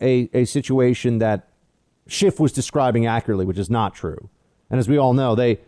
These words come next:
the whole claim here is that he lied when he actually didn't lie. It's a question of whether he was asking for reciprocal or, or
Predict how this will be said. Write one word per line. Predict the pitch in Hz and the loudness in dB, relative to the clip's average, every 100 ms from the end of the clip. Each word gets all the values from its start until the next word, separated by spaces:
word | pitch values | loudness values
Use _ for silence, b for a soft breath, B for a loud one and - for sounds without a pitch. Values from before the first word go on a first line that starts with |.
| _ - | _ 0
the | 147 | 2
whole | 220 | 2
claim | 202 214 196 | 2 0 2
here | 156 139 | 2 2
is | 120 | 2
that | 127 | 2
he | 123 | 2
lied | 127 165 143 117 110 107 98 _ | 4 2 2 2 0 0 -4 _
when | 139 147 | 0 2
he | 165 | 2
actually | 175 165 | 0 2
didn't | 156 147 | 2 2
lie. | 117 120 135 151 170 160 _ _ - | 2 2 2 2 0 -2 _ _ -4
It's | 143 147 | -2 -2
a | |
question | 147 156 - 143 | 0 -2 0 -2
of | 113 | 2
whether | 139 139 135 | 2 2 2
he | 117 | 4
was | 117 127 | 2 0
asking | 131 - 131 | -2 -2 -2
for | 127 117 | 2 2
reciprocal | 104 - 156 151 151 139 135 131 | 2 0 -2 -2 0 2 2 2
or, | 123 120 104 | 2 2 2
or | 131 | -2